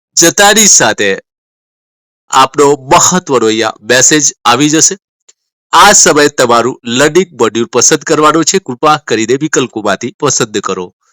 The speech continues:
અહીંયા આપણે પસંદ કરશું. તો જો આપે દસે દસ મોડ્યુલ પૂર્ણ કર્યા હશે તો શાબાશ, મહાન કામ.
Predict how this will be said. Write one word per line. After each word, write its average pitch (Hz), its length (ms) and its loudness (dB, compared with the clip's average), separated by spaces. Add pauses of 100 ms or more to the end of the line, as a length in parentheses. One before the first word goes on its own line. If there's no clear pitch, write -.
(300)
અહીંયા 147 260 4
આપણે 127 220 2
પસંદ 135 380 -2
કરશું. 165 380 -2 (200)
તો 180 440 2
જો 208 200 2
આપે 202 460 4
દસે 190 400 0
દસ 214 280 2
મોડ્યુલ 202 300 0
પૂર્ણ 175 280 2
કર્યા 127 360 2
હશે 139 180 0
તો 165 120 -2
શાબાશ, 160 500 0
મહાન 143 320 2
કામ. 113 280 -2